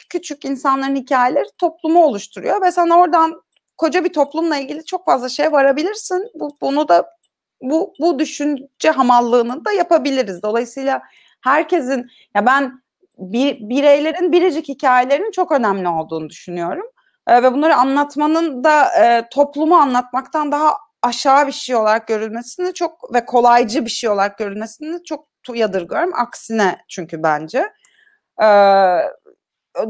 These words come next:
ve yani mesela şu konuşacağımız yere bağlayayım. Yani bu mesela işte kadın meselesinde o, bu işte geçtiğimiz hafta çok mes-, şey olan siyah beyaz fotoğraf paylaşma hikayesi ve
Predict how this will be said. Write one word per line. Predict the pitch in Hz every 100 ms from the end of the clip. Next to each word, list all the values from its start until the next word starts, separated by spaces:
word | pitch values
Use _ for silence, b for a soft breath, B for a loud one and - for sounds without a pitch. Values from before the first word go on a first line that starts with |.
| 214 -
ve | 123 208 370
yani | 240 294
mesela | 294 294 _
şu | - - 320
konuşacağımız | - 285 285 330 311 302
yere | 277 302
bağlayayım. | 269 214 185 175 170 -
Yani | - 190 196
bu | 208 220
mesela | 220 220 233 214
işte | - - 202 202 b b
kadın | _ 214 262
meselesinde | 302 254 233 202 196 - 208 196 190 175 _ _ -
o, | 208 202 92
bu | 214 202 196
işte | - 196
geçtiğimiz | 196 196 - 226
hafta | 220 214
çok | 208 226 - -
mes-, | 202 190 -
şey | -
olan | 202 190 185
siyah | 190 - 220 220
beyaz | 196 190
fotoğraf | 202 190 190 196 -
paylaşma | 165 160 160 - 175
hikayesi | 156 175 143 143 - 185 180
ve | 175